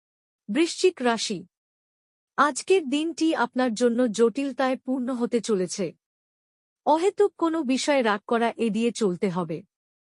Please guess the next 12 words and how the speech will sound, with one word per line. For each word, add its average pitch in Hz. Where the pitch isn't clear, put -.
সামাজিক 349
কর্মসূচিতে 294
অংশ 262
নেওয়ার 254
সুযোগ 226
পাবেন। 165
আপনার 294
খাদ্যাভ্যাসের 302
প্রতি 247
পূর্ণ 311
মনোযোগ 202
দিন। 160